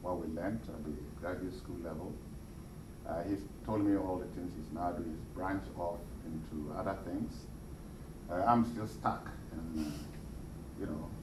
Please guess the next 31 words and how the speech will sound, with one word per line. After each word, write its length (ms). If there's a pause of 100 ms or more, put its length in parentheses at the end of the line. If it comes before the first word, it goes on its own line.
(120)
the 100
old 220
things 220
that 100
we 120
were 120
doing, 260 (260)
because 380 (100)
African 460
situation 480
is 80
very 160
different. 320 (960)
At 120
the 80
end 100
of 160
the 80 (160)
talk, 320
you 180
appreciate, 640 (320)
uh, 220 (360)
some 200
of, 100 (320)
uh, 60 (180)
the 60
complexities 800 (800)
of 100 (200)
what 340
we 160
have 180